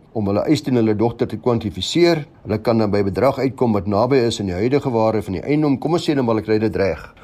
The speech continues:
om die balans op ongeveer twee miljoen rand vas te maak, dis net alles wat hulle in die huis spandeer het ensovoorts. Hulle kan dan 'n ooreenkoms met die dogter aangaan, waar volgens hulle die eiendom dan vir hierdie twee miljoen rand vanaf haar koop, op die basis dat die koopprys by wyse van skuldvergelyking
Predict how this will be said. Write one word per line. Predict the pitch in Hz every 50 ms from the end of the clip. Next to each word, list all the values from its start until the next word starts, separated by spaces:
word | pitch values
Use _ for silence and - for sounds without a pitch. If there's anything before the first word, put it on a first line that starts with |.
| - -
om | 117 120
die | 117
balans | 110 110 107 101 107 131 127 -
op | 90 82
ongeveer | 80 131 110 113 120 - 123 110 113
twee | - 135 139
miljoen | 127 120 113 107
rand | 92 98 101 95
vas | - - 117 113 -
te | -
maak, | 113 107 104 101 90
dis | 92 98 92
net | - 104 95 85 -
alles | - 123 110 -
wat | - 95
hulle | 101 107 110 - - - - - -
in | 107
die | 101 101 - - 82
huis | 92 120 117
spandeer | - - 120 107 104 104 107 104 107
het | -
ensovoorts. | 73 120 113 95 123 113 - 135 147 185 - - - - - -
Hulle | - 120 123
kan | - 131 117
dan | 98 113 151
'n | 190 185
ooreenkoms | 180 170 131 151 143 135 147 135
met | - 131
die | 120 110
dogter | 104 110 113 110 - 127 110
aangaan, | 85 113 110 104 - 113 85 78 78 98 98 - - - -
waar | - 92 95 92
volgens | - 127 123 - 127 120
hulle | 117 113
die | 110 104
eiendom | - - 156 160 160 143 135 123
dan | 107 107 107 101
vir | 107 107
hierdie | 104 110 127
twee | 127 - 147 139
miljoen | 127 123 113 110 104
rand | 101 104 101 98 -
vanaf | - 117 107 107 -
haar | 101 92 90 -
koop, | - 143 170 202 214 208 - - - - - -
op | - 101 90
die | 98 107
basis | 90 80 110 123 156 160 156 - 127 - -
dat | - 101
die | 98 104
koopprys | 104 - 139 135 127 135 123 117 110 110 110 - -
by | - 107
wyse | 92 95 110 110 - 120
van | 101 - 104
skuldvergelyking | 95 - - - - 170 151 - - 139 117 - 98 90 85 76 - - 69 64